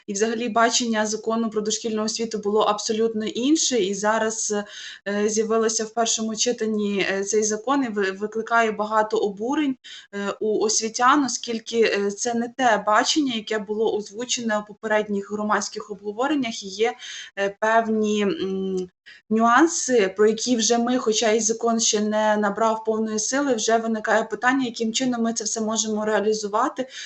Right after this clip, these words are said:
Це ті моменти, які ви озвучували, це і кошти, і взагалі наповнюваність, і тому подібне. Взагалі доречно робити реформу в дошкільній освіті, оскільки закон, новий закон про освіту, е, ввійшов в дію з дві тис-, в дві тисячі сімнадцятому році. З того часу п'ять років,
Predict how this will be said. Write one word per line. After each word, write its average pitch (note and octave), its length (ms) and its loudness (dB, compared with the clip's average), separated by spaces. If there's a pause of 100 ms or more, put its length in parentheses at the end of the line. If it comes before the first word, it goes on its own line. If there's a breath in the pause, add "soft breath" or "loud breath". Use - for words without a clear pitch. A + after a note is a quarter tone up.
(140 loud breath)
Це A3 100 -4
ті A3 160 -4
моменти, A3+ 460 2
які G#3+ 200 -2
ви G3 120 -2
озвучували, G#3 880 0 (300 loud breath)
це G#3+ 180 4
і G#3 160 -2
кошти, B3 420 2
і G#3 40 2
взагалі G3+ 380 0
наповнюваність, A3+ 920 2
і - 40 -4
тому G#3 260 -4
подібне. F3+ 500 -4 (300 loud breath)
Взагалі A#3+ 400 4
доречно B3+ 580 2
робити G#3+ 340 0
реформу G#3+ 420 0
в F#3 60 -8
дошкільній G#3 520 0
освіті, B3+ 480 0
оскільки G#3 640 -2 (560)
закон, A3 500 0 (360 loud breath)
новий G#3+ 260 4
закон G#3+ 360 0
про G#3+ 140 2
освіту, A3+ 760 2
е, F#3+ 120 -2
ввійшов G#3 380 0
в G#3+ 40 -2
дію A#3 280 -2
з A#3 60 -8
дві G3+ 100 -8
тис-, A3 320 -4
в F#3+ 40 -8
дві F#3+ 140 -6
тисячі A#3 400 -2
сімнадцятому G#3+ 680 -2
році. F3 340 -2
З - 40 -8
того A3+ 260 0
часу C4 420 0
п'ять G#3+ 260 -2
років, A#3+ 420 0